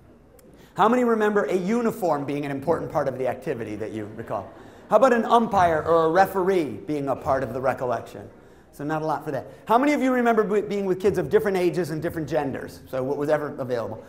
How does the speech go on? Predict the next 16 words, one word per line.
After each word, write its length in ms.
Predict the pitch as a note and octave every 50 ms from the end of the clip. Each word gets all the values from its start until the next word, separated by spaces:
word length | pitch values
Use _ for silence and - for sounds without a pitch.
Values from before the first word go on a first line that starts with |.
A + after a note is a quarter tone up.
| - - - -
How 100 | - G#3
many 160 | A3+ B3+ B3+ B3
remember 380 | B3 A#3 A3 A3 G#3+ G3+ G#3
it 160 | G3+ G3+ G#3
being 260 | F#3+ G3 G3 F#3 F3+ F#3
not 260 | G3 G3+ G#3 G3+ G3+
at 80 | E3+
a 80 | D#3+ D3+
specific 460 | - - D#3 C#3 D3+ E3 C#3+ - -
time 260 | - D3+ C#3 C#3 C3+
or 60 | C3 A#2
place? 280 | - C#3 D#3+ - -
Could 140 | - D3+ C3
happen 280 | C#3+ C#3 C#3 C#3+ C#3 C3
anywhere, 320 | B2 B2+ B2 A#2+ A#2+ A#2+
anytime. 200 | A#2+ A#2+ B2